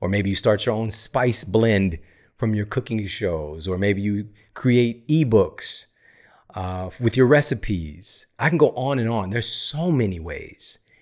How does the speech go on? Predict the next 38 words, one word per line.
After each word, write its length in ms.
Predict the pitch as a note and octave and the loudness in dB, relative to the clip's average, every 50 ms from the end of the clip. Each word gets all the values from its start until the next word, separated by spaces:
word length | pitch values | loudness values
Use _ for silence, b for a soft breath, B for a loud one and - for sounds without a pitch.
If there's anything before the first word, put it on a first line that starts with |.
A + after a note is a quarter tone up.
| _ | _
If 120 | - F#2+ A#2+ | -8 -4 -2
you 100 | D#3+ F3+ | 0 2
love 200 | F#3 F3 D3+ A#2+ | 4 4 4 2
to 60 | B2+ | 0
cook, 300 | - - G3+ F#3 - - | -4 -2 -4 -2 -2 -2
I 60 | C3 | -4
promise 400 | - - E3+ E3+ E3+ - - - | -4 -4 -4 -2 -2 -2 -2 -4
you 80 | D3 E3 | -6 -6
can 120 | - A2+ | -4 -4
make 180 | A2 G#2 G2 - | -4 -4 -4 -4
a 40 | |
living 400 | F2 F2 F#2+ G2+ F2+ E2+ D#2+ D#2 | -6 -6 -4 -4 -6 -6 -8 -10
doing 260 | D2+ F2+ F2+ E2+ D2+ D2 | -10 -10 -10 -10 -10 -12
it. 260 | C#2+ C#2+ - _ _ _ _ _ _ _ _ _ _ - | -16 -18 -20 _ _ _ _ _ _ _ _ _ _ -4
You 140 | - A2 | -2 0
absolutely 440 | G#2 G#2+ G2+ - G#2 E2+ E2 E2 D#2+ | 0 0 0 -2 -4 -6 -6 -8 -10
could. 380 | D#2 - - D#2 C#2+ D2 - _ _ _ _ _ _ _ _ _ _ - | -10 -12 -14 -14 -16 -20 -20 _ _ _ _ _ _ _ _ _ _ -4
And 160 | F#2+ G2 G#2 | 0 2 2
you 120 | G2+ A2 | 2 4
gotta 220 | A#2 D3+ B2+ A#2 G#2+ | 6 6 6 6 4
determine, 440 | G2 F#2+ - B2 A2+ G2+ G2 F#2+ F2 | 0 -2 -2 -2 0 0 0 -2 -2
do 100 | F2 G2 | -4 -2
you 120 | G2+ G#2+ | 0 0
wanna 240 | G#2+ G#2+ G#2 G#2 G2 | 0 0 0 0 -2
just 360 | F2+ G2+ G2+ F#2 - - - b b | -2 -2 -2 0 -2 -2 -4 b b
make 220 | b G#2+ A2 G#2+ - | b -2 -2 0 0
enough 220 | G2+ G#2 G#2 - | 0 0 -2 -4
income 360 | - A2+ A2 A2 - A2+ A2 | -4 -6 -4 -4 -4 -4 -2
to 60 | G2+ G2 | -2 -2
sustain 420 | - G#2 F#2+ - - G2+ G2+ G2 | -2 -2 -2 0 0 -2 -2 -2
your 120 | F#2 F2 | -4 -4
livelihood, 720 | E2 E2+ F2+ G2+ A2+ C3 D#3 E3 F3+ G3 G#3+ A3 G#3 - b b b b b b b b b | -2 2 2 2 4 4 2 0 2 2 0 0 0 -4 b b b b b b b b b
or 260 | - B2+ C#3 D3+ D#3+ | 4 6 8 8 8
do 120 | D3 A2+ C3 | 6 4 2
you 140 | C3 B2+ A#2+ | 2 2 2
wanna 220 | B2+ B2+ B2 A2 | 2 2 0 0
create 640 | - - - A2+ G#2 G#2+ G#2 G2+ G2 G2 F#2 - - - _ _ _ _ _ _ _ _ - | -2 -2 0 0 2 4 4 2 2 0 -4 -10 -14 -16 _ _ _ _ _ _ _ _ -10
wealth? 600 | F#2 F2 G#2 G#2+ C3 F#3+ F3+ - - - - - | -6 -4 -4 -4 -6 -8 -10 -14 -16 -18 -20 -20